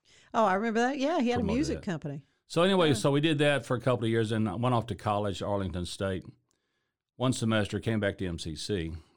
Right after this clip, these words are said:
Speaker 2: and about sixty-nine, Kenneth Veselka was starting to play some steel guitar and stuff with John Sarter and Bob Hill and David Slayton, and their drummer was gonna be shipped off to Vietnam,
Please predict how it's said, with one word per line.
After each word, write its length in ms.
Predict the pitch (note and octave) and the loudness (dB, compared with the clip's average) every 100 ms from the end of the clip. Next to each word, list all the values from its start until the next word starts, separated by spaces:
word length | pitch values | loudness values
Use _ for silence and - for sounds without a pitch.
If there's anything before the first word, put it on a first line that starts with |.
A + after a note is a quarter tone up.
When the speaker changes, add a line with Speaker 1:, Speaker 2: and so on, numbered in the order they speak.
| _ - | _ -10
Speaker 2:
and 160 | F#2+ | -6
about 220 | F2+ F#2+ F2 | -4 -4 -6
sixty-nine, 840 | - D#3+ - D3+ C#3+ A#2+ G2 G2 | -4 -4 -2 -2 0 2 0 -2
Kenneth 300 | - C#3+ A#2+ | 0 -2 -2
Veselka 680 | G#2+ - C#3+ A2+ - G2 A2 | -6 -2 -2 -2 -2 -2 -2
was 220 | G2+ F2+ | -4 -6
starting 500 | - - A2+ G2 G2+ | -8 -6 -4 -4 -4
to 300 | F#2+ F#2+ F2 - _ _ _ _ _ _ | -4 -4 -6 -10 _ _ _ _ _ _
play 320 | C3 A2+ A2+ | 0 0 0
some 160 | G#2+ F#2+ | -2 -6
steel 200 | - A2+ | -2 -2
guitar 480 | G#2 - G#2+ G#2 G#2 | -4 -2 -2 0 -2
and 100 | F#2 | -4
stuff 400 | - G#2 G2+ - | -4 -4 -4 -8
with 400 | F#2+ F2+ F2 F2+ | -6 -4 -6 -6
John 320 | G#2 G2+ G#2 | -2 -2 -2
Sarter 560 | - G#2 F#2+ F2+ F2+ | -2 -2 -2 -2 -6
and 200 | E2+ E2 | -8 -8
Bob 280 | E2+ F#2+ F#2 | -4 -2 -2
Hill 500 | E2 F#2 F2+ F2 F2 | -4 -4 -2 -4 -6
and 180 | F2 D#2+ | -8 -6
David 320 | E2+ E2 D#2+ | -6 -6 -8
Slayton, 520 | - C3 C#3 F#2 F#2+ G#2+ _ _ _ _ - | -6 -4 -4 -4 -6 -8 _ _ _ _ -6
and 180 | G2 G#2+ | -2 2
their 140 | D3+ | 2
drummer 520 | B2 D3+ G3+ B2+ G2 | 2 2 2 2 0
was 100 | G#2+ | 0
gonna 220 | F#2 G#2+ G#2 | 0 -2 -2
be 100 | G2 | -4
shipped 400 | - A#2 G#2+ A2 | -4 -4 -4 -4
off 160 | F#2+ | -4
to 80 | F#2+ | -6
Vietnam, 680 | F2+ F#2+ E2 A#2 F2 C2+ | -8 -8 -6 -6 -8 -12